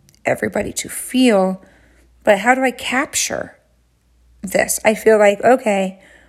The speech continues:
once I send it off, it's sent, everything is said, and then I'm like, "Oh, but I forgot about this," or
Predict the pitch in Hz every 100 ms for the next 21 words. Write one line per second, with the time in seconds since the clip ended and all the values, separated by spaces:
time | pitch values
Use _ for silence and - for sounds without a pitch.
0 | _ - 208 233 269 - - 220 - 262
1 | 240 202 - - 277 - - - - 208
2 | 208 277 - 202 202 202 196 180 185 -
3 | - 220 254 - _ - - - _ 208
4 | 190 233 233 - 220 202 190 - - -
5 | - - - _ _ _ _ _ _ _
6 | - 202 - 185 - 196 196 - - 262
7 | 202 - - 214 196 196